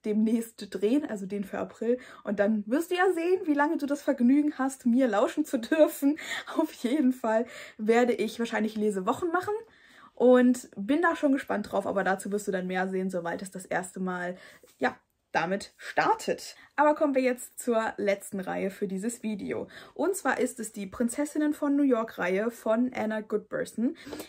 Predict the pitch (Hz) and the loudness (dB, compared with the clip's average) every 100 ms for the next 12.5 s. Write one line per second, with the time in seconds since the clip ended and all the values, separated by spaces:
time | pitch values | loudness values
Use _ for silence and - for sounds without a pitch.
0 | - 262 330 - 247 269 - 285 240 240 | -4 -4 -4 0 0 0 -2 0 0 -4
1 | - 220 214 - 233 302 349 233 233 - | -4 -4 -4 0 2 2 0 -2 -4 -6
2 | 208 208 202 196 - 240 254 262 - - | -2 -2 -2 -6 -4 2 2 2 -10 -10
3 | - 226 233 233 220 214 208 196 - _ | -2 2 2 2 2 2 0 -4 -10 _
4 | _ _ _ _ 185 170 180 - - 339 | _ _ _ _ -10 -4 -4 -6 -6 -4
5 | 494 - - - - - 220 294 320 226 | -6 -10 -20 -20 -16 2 4 4 2 2
6 | 240 - 220 226 220 - 202 - 220 208 | 0 0 -2 -2 -6 -4 -4 0 0 0
7 | 202 208 185 185 214 233 277 226 247 - | -2 -4 -10 -8 -4 -4 -2 -2 -2 -6
8 | - - - - 294 - 302 294 302 - | -20 -20 -14 0 0 0 -2 0 0 0
9 | 233 240 208 214 247 - 208 240 294 247 | 0 0 -2 -6 -6 -10 -4 -2 0 0
10 | 214 220 208 202 202 185 233 - 247 247 | 0 0 -2 -2 -2 0 0 2 2 4
11 | 214 220 - 214 190 190 190 196 180 214 | 2 -4 -6 -6 -6 -6 -4 -4 -2 -2
12 | 240 247 240 262 | 0 -2 0 -2